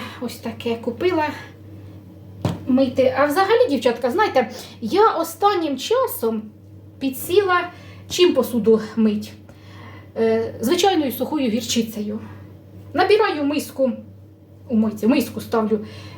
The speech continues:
е, набираю гарячу воду, всипаю туди сухої гірчиці, звичайної, ложку столову чи дві,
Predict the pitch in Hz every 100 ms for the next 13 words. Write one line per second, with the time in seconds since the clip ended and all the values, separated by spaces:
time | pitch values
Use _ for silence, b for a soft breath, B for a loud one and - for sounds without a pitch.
0 | - 214 202 196 196 - 220 226 247 226
1 | 233 220 302 294 427 403 311 - 349 339
2 | 311 277 262 214 226 302 - 320 247 208
3 | 247 - 466 415 359 269 254 359 - 320
4 | 320 269 262 269 269 - - - - -
5 | - - - - 208 285 240 - 226 240
6 | 233 226 247 202 277 381